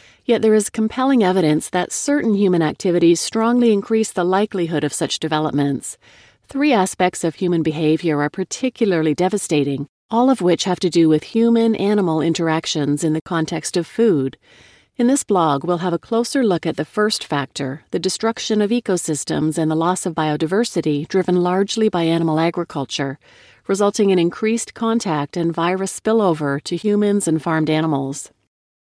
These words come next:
The trajectory of this interplay is alarming given the world's fast-growing appetite for animal protein and intensified animal agriculture's key role in satisfying it.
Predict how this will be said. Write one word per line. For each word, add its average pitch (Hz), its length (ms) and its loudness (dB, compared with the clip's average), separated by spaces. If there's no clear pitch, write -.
The 226 120 0
trajectory 254 600 2
of 165 80 0
this 165 180 0
interplay 175 440 0
is 156 100 0
alarming 160 680 2
given 220 220 2
the 214 80 4
world's 202 300 2
fast-growing 202 760 0
appetite 175 480 -2
for - 140 -4
animal 170 300 0
protein 151 580 -2
and 202 100 2
intensified 202 600 0
animal 160 320 2
agriculture's 170 800 -2
key - 280 -2
role 180 320 0
in 185 120 0
satisfying 170 640 -2
it. 135 320 -8